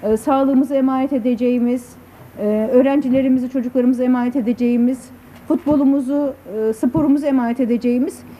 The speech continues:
geleceğin nesilleri buralardan yetişecek. Buralardan yetişecek güzel nesillerle de inşallah biz,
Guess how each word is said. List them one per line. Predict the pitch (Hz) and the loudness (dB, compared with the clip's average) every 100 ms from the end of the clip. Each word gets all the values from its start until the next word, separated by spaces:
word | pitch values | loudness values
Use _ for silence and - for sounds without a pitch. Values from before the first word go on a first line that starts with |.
| - | -2
geleceğin | 269 277 240 247 247 | 2 2 2 0 2
nesilleri | 262 262 240 254 254 | 0 -2 -2 -2 0
buralardan | 262 247 240 233 240 | 0 0 0 -2 -2
yetişecek. | 214 - 233 202 320 - - - | -4 -4 -6 -4 -8 -10 -16 -2
Buralardan | 262 262 254 233 233 | 2 2 0 -2 -2
yetişecek | 226 233 - 240 220 269 - - - | -2 -2 -2 -4 -2 -6 -8 -18 -2
güzel | 233 247 269 | 0 2 2
nesillerle | 254 240 254 226 240 226 196 | 2 0 -4 -2 -2 -2 -2
de | 233 311 - - - | -2 -2 -6 -6 -2
inşallah | 294 277 240 254 277 202 | 0 0 -2 -2 -4 0
biz, | 226 277 - | 0 0 -4